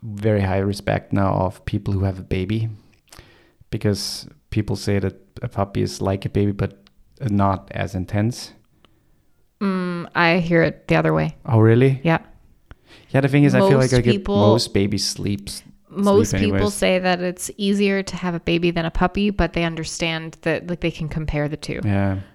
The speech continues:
Speaker 1: yeah.
Speaker 2: Because with a puppy, there's, a baby's not constantly biting you. You're not having
Speaker 1: Yeah.
Speaker 2: to <laughs> take it outside to
Speaker 1: Yeah,
Speaker 2: pee all the
Speaker 1: yeah, yeah,
Speaker 2: time.
Speaker 1: sure, sure.
Speaker 2: It still wakes you up in the middle of the night. I think that's the more, more the comparison that it, you know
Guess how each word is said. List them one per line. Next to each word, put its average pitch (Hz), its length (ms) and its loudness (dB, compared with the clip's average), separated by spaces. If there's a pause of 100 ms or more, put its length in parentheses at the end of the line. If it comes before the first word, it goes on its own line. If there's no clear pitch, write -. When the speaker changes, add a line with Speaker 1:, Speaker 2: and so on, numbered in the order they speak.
Speaker 1:
yeah. 95 260 -4 (180)
Speaker 2:
Because 175 240 0
with 175 140 0
a 180 40 0
puppy, 185 280 -2
there's, 175 340 -4
a 165 560 -10
baby's 190 340 2
not 185 180 -4
constantly 175 440 -4
biting 170 460 -2
you. 175 300 -4
You're 170 180 -6
not 170 200 2
having 202 260 4
Speaker 1:
Yeah. 98 60 0
Speaker 2:
to - 40 -2
<laughs> - 120 2
take - 220 2
it - 120 4
outside 175 640 0
to 214 100 2
Speaker 1:
Yeah, 202 200 2
Speaker 2:
pee 180 220 4
all 170 120 6
the 165 80 4
Speaker 1:
yeah, 165 40 0 (300)
yeah, 190 60 2
Speaker 2:
time. 196 100 0
Speaker 1:
sure, 98 300 -4
sure. 98 300 -8 (460)
Speaker 2:
It 170 180 2
still 165 280 2
wakes 160 260 2
you 165 60 2
up 160 120 -2
in 160 80 0
the 160 60 -2
middle 160 180 2
of 160 60 -2
the 165 60 -2
night. 156 260 -2
I 165 40 0
think 160 220 -4
that's 147 280 -2
the 156 120 -4
more, 151 280 -6
more 156 240 -6
the - 100 -6
comparison - 540 -8
that - 160 -10
it, - 160 -12 (160)
you 170 100 -10
know 170 180 -10